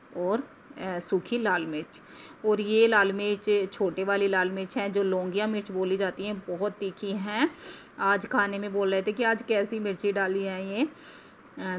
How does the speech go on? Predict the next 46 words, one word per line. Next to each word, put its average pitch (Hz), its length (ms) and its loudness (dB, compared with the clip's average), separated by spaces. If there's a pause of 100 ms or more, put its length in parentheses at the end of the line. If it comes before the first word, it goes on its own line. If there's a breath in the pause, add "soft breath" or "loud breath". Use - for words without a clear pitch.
तो 208 80 -2
बहुत 190 300 -2
तीखी 185 360 -4
थी। 160 340 -6 (140)
और 214 100 -2
फिर 254 160 -2
इसमें 262 220 2
मैंने 233 220 0
डाल 180 260 2
दिया 196 240 0
है 233 220 -2
आधा 190 320 0
चम्मच 190 360 -4
जीरा, 180 480 0 (580)
आधा 185 280 0
चम्मच 196 440 -6
मेथी 175 260 -6
दाना 202 420 2 (1800)
और 262 160 4
थोड़े 247 320 6
से 240 140 2
लिए 214 220 2
हैं 208 320 -2
फ्रेश 202 460 0
करी 175 220 0
पत्ता। 233 500 4 (760 loud breath)
और 247 340 2
उनको 269 360 4
थोड़ा 254 320 6
सा 233 120 0
होने 214 340 0
के 214 180 6
बाद 196 340 4
जीरा 196 540 2
और 185 340 -4
मेथी 180 300 -4
दाना 185 340 0
को, 240 180 2
फिर 226 280 0
मैंने 214 220 -2
इसमें 240 300 0
डाल 202 260 0
दिया 196 280 0
है 208 260 -2
अदरक 196 480 0
लहसुन 214 480 0